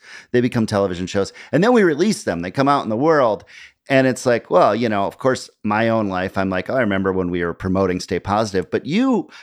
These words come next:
have this other memory of it, too. And so they become these, uh, other kind of signposts that people build memories around,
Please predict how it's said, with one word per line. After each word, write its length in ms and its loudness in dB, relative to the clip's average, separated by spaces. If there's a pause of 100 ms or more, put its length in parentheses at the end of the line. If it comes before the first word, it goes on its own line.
have 180 2
this 220 0
other 200 2
memory 420 0
of 120 0
it, 220 -4
too. 440 2 (220)
And 160 2
so 320 0
they 180 0
become 440 0
these, 200 0 (140)
uh, 240 2
other 460 2
kind 200 0
of 60 -2
signposts 680 -2
that 140 -4
people 280 -4
build 480 0
memories 500 0
around, 720 -2